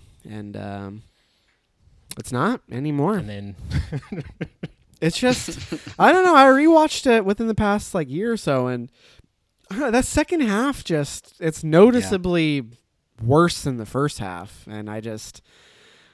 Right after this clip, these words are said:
Speaker 1: I don't know. I love, love, love, love the first half of Wall-E, and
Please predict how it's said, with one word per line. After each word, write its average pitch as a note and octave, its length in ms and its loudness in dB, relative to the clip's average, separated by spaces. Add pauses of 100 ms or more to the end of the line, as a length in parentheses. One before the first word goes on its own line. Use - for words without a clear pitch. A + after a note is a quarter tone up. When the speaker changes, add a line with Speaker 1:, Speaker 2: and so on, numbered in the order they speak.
(140)
Speaker 1:
I C#3+ 160 0
don't E3+ 100 2
know. D3 160 2
I B2+ 140 -2 (160)
love, D#3+ 600 6
love, C#3+ 260 0
love, C3+ 220 -2
love B2 180 -4
the A2+ 80 -8
first A#2+ 300 -6
half A2 220 -4
of G#2+ 100 -12
Wall-E, A2+ 500 -4
and G2+ 340 -12